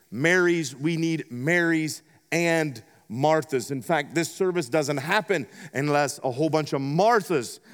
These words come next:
step up to the plate. And so we need to be a church of both. And it bothers me that Martha has been given a bad rap over church history. She was the one making some things happen. Obviously, a Bible example that is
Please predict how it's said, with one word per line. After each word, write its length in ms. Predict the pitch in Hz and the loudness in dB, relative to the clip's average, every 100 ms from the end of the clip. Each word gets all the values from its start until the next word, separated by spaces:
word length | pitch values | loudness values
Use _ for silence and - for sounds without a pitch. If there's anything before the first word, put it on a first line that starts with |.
| - | -18
step 340 | - 175 - | -4 -2 2
up 200 | 156 156 | 0 0
to 100 | 151 | -4
the 80 | 123 | -6
plate. 400 | - 139 120 117 | -2 0 0 -2
And 120 | 131 127 | -6 -4
so 280 | - 135 - - | -2 -4 -6 -6
we 140 | - 208 | 0 0
need 160 | 196 | 2
to 80 | 175 | 0
be 240 | 151 170 - | 2 -2 -2
a 60 | 135 | -6
church 340 | - 165 147 | -4 -4 -4
of 220 | 135 92 95 | -6 -6 0
both. 320 | 170 175 156 | 0 0 -2
And 80 | 139 | -4
it 240 | 120 101 | -6 -2
bothers 580 | 165 190 220 196 175 - | 2 4 2 0 -2 -4
me 400 | 147 127 131 127 - - 165 | -4 -2 -4 -6 -14 -20 -6
that 160 | 147 135 | -4 0
Martha 380 | 156 160 156 | 2 0 0
has 200 | 151 135 | -2 -2
been 200 | 117 143 | -2 -4
given 260 | 117 143 143 | 0 0 0
a 60 | 123 | 0
bad 320 | 98 120 110 | 0 2 2
rap 420 | 156 143 98 - - - | 2 2 -2 -10 -20 -6
over 280 | 117 131 123 | -2 0 -2
church 420 | - 135 120 - - | -2 -2 -2 -6 -6
history. 460 | 131 185 - 117 101 | 2 2 0 -6 -6
She 260 | - 131 | -6 -6
was 260 | 127 123 104 | -2 -2 -2
the 80 | 127 | -2
one 260 | 123 120 104 - - | 0 -2 -4 -14 -6
making 380 | 131 143 143 131 | 0 0 -2 -6
some 180 | 127 | -6
things 280 | 107 113 101 | -4 -4 -6
happen. 300 | 104 85 - _ | -10 -14 -18 _
Obviously, 560 | 120 127 143 135 135 120 - - - _ _ | -2 0 0 -2 -2 -4 -6 -20 -20 _ _
a 120 | 190 | -8
Bible 360 | 170 165 151 139 | 2 2 4 0
example 560 | 131 143 143 139 131 | -2 -2 -2 -2 -2
that 180 | 120 113 | 0 0
is 300 | 110 101 - | 0 -4 -10